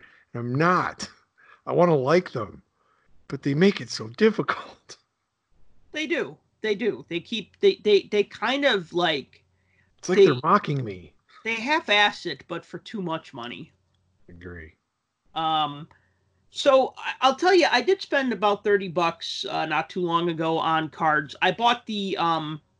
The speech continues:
Speaker 2: the two thousand nineteen twenty M V P retail hockey set. So this was at Target. Um,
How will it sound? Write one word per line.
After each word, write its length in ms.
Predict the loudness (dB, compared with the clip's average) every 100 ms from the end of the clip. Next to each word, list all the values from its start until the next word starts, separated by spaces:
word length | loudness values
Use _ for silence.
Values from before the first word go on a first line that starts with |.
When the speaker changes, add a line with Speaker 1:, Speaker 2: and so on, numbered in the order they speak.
| -20 -20 _ _
Speaker 2:
the 80 | -6
two 220 | -2 0
thousand 400 | 2 2 2 0
nineteen 440 | 0 0 -4 -6
twenty 460 | -4 -2 0 -2 0
M 160 | -2 -2
V 220 | -4 -6
P 300 | -6 -8 -6
retail 680 | -4 -4 -4 -4 0 0 0
hockey 400 | 0 -2 -4 -10
set. 460 | -8 -8 -12 -20 -20 -20 -14
So 160 | -4 0
this 200 | 0 2
was 200 | 0 2
at 340 | 4 4 2
Target. 720 | 0 2 2 2 0 0 -6 -16 _ _ _ 0
Um, 460 | 2 2 0 -2